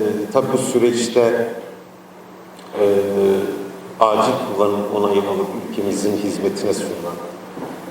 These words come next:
ve, e, daha geniş ölçekte üretilip, e, belki aşıya ihtiyacı olan ülkelere de verilecek olan, e,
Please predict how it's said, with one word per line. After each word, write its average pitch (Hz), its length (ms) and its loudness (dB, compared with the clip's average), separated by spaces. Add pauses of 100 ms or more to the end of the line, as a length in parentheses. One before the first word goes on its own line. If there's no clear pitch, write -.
(100)
ve, 107 60 8
e, 98 1040 2
daha 101 180 4
geniş 98 420 2
ölçekte - 600 0
üretilip, 190 500 -2 (380)
e, - 40 0 (960)
belki 104 400 2 (600)
aşıya 120 320 4
ihtiyacı 98 640 4 (140)
olan 90 120 2 (240)
ülkelere 90 280 -4
de 90 180 -2
verilecek 90 380 0 (160)
olan, 92 140 2 (800)
e, 107 60 4